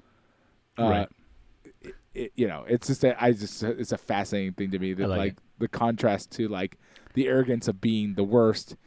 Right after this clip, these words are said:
Speaker 1: is that you're also, like, getting, you're getting the best deal for your money, <laughs> basically, in terms of, like,
Speaker 2: Yeah.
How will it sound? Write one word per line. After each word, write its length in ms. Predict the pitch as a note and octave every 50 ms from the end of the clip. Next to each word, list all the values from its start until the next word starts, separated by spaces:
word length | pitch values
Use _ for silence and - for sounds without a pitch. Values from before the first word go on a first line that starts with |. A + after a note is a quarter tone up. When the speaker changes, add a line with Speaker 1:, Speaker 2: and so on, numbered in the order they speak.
| _ _ _ - _
Speaker 1:
is 100 | A#2 A2 A#2+
that 60 | B2+
you're 180 | A#2+ B2 A#2
also, 240 | A#2+ A#2+ A#2 - C3+
like, 260 | A#2+ G#2 G#2+ G#2 G#2
getting, 380 | - B2+ A#2+ G#2+ A2+ A#2 A2+ - - _ _ _ -
you're 100 | C#3+ C3+
getting 240 | - E3 E3+ D#3+ D#3
the 80 | D3+ C3
best 460 | A2 - D3+ C#3 C#3 C3 C3+ B2+ -
deal 420 | - A#2 A2 A2+ B2+ D3 F3 F#3+
for 180 | - - G#3 G3
your 120 | G3 G3
money, 280 | F#3 G3 G3 G3 A3 -
<laughs> 120 | - -
basically, 520 | A3+ G#3+ F#3+ - - G#3 - A3 A3 A#3 -
in 160 | - A3+ F3+ E3
terms 280 | G3+ G3 F#3+ F3 E3
of, 160 | F#3 D#3+ D#3+
like, 320 | E3+ E3 E3 D#3+ - - - _ - - -
Speaker 2:
Yeah. 200 | A2+ F#2+ F2+ F2+